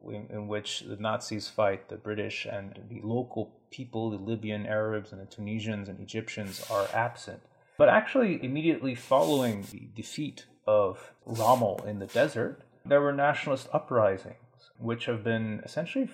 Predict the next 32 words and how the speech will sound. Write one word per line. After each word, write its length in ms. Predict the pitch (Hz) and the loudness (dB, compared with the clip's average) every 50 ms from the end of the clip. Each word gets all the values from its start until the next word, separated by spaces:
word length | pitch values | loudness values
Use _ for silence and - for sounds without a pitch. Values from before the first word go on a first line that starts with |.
| - - _ _ _ | -10 -20 _ _ _
written 300 | - 120 135 - - 127 | -6 -4 -4 -2 0 2
out 180 | 123 127 131 123 | 4 6 6 4
of 120 | 117 107 | 4 0
the 60 | 110 107 | -4 -6
history 360 | 117 120 - - - 117 110 | -8 -8 -8 -6 -4 -4 -4
of 80 | 104 | -4
the 80 | - 101 | -6 -10
war. 460 | 95 101 113 127 117 - 104 - - - - _ _ _ _ _ _ _ _ _ _ _ _ - | -12 -10 -8 -6 -6 -6 -6 -8 -12 -16 -20 _ _ _ _ _ _ _ _ _ _ _ _ 0
And 160 | 123 135 139 | 0 2 2
these 180 | 139 135 123 | 2 2 2
nationalist 400 | 135 147 139 143 - - 135 - | 4 4 4 4 4 0 2 6
uprisings, 560 | 139 135 143 - 151 135 131 127 123 117 117 - - - - | 6 6 8 8 8 8 8 8 6 0 -4 -8 -8 -6 -6
I'm 140 | 104 104 98 | -4 -4 -6
talking 240 | - 110 110 104 95 | -8 -10 -8 -6 -6
about 160 | 92 - - | -6 -6 -2
protests 760 | - - 123 123 120 - - 120 117 117 113 - - - - 101 | 2 2 2 2 2 4 6 6 6 6 6 0 -8 -12 -10 -10
and 220 | 95 95 101 117 - - - _ _ _ - - 131 | -10 -10 -12 -14 -16 -18 -20 _ _ _ -16 -10 -6
demands 380 | 123 117 120 117 113 113 117 | 0 4 4 6 4 4 0
for 140 | - - 117 | -4 -8 -8
rights, 580 | 107 117 - 135 131 131 131 127 123 120 - - | -8 0 4 8 10 12 12 10 10 8 4 -4
petitions 720 | - 117 - - - 139 139 - - 127 120 120 117 - | -10 -12 -8 -4 -4 -4 -2 -2 -2 0 0 0 -2 -4
to 320 | - - 110 104 101 98 - | -6 -8 -6 -6 -6 -8 -8
colonial 420 | - 110 104 107 110 107 101 101 101 | -6 -4 -2 -2 -2 -2 -2 -4 0
governors, 880 | - 151 151 143 143 139 135 131 127 123 120 120 117 113 - - - _ _ _ | 6 6 6 6 6 4 2 4 4 4 4 2 2 -2 -4 -10 -20 _ _ _
occurred 400 | - 113 - - 156 143 135 117 | -12 -4 2 4 4 4 4 2
from 380 | - - 139 131 120 117 110 117 | 2 6 8 8 8 8 6 2
Libya 300 | 131 143 139 151 135 127 | 2 2 6 8 10 10
all 160 | 127 127 127 | 12 10 10
the 80 | 123 120 | 8 4
way 140 | 117 117 | 2 0
to 160 | 117 117 - 117 | -2 -2 -4 -4
Morocco. 560 | 113 113 113 117 117 117 - - 95 - - | 0 2 4 4 2 2 -2 -6 -8 -10 -10